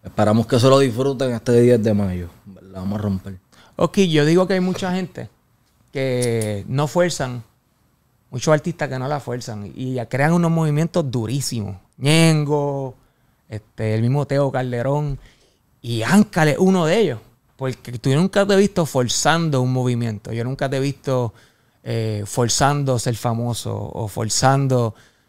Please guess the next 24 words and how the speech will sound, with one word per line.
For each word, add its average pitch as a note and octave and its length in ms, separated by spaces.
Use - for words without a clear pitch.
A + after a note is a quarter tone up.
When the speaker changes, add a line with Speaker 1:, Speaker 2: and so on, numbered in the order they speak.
Speaker 2:
Simplemente C#3 580
la C#3+ 80
gente C3+ 220
te E3 140
la B2+ 180
da C3 220
y D#3+ 80
punto. F3 420
Yo, B2+ 100
cuando B2+ 180
yo C3 120
pongo F3+ 180
algo F#3+ 200
tuyo G3 200
en F#3 80
las E3+ 100
redes F#3+ 680
o C3+ 540
eso C3+ 220
la F#3+ 140
gente, A2 320
o G3+ 40
sea, B2 360
literal, A#2 540